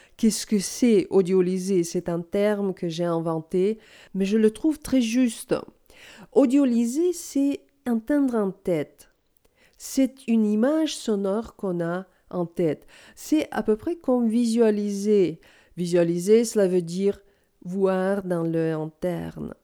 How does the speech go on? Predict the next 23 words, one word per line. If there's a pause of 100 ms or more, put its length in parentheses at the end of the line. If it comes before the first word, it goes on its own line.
(260)
Audioliser,
ça
s'écrit (120)
A (100)
U
D
I (160)
O (460)
L (100)
I
S
E
R. (420)
Donc, (180)
audioliser, (200)
c'est
entendre (300)
dans
l'oreille
interne. (380)
Attention, (180)
<laughs>
euh,